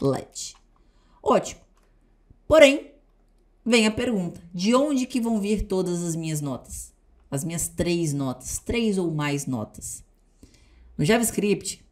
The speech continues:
e assim como em outras linguagens também, assim como você pode ter uma única variável pra guardar um único valor,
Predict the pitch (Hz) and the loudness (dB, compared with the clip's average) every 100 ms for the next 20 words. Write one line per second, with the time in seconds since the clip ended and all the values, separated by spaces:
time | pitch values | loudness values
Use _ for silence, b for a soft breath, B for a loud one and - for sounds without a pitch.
0 | - - 170 - 208 196 170 160 156 151 | -16 -2 0 0 -4 -6 -4 -2 0 0
1 | 147 143 135 139 139 - 131 151 139 - | -2 -2 0 0 -2 -4 -2 0 0 -4
2 | - _ _ b b b 156 226 254 240 | -20 _ _ b b b -2 0 2 2
3 | 208 214 214 180 180 185 165 165 214 254 | 2 2 2 2 2 -2 -2 -2 0 0
4 | 214 196 175 151 160 160 156 160 143 139 | 0 2 2 2 0 -2 0 0 2 0
5 | 143 175 214 - 143 135 147 180 - | 2 4 2 2 0 2 2 0 -4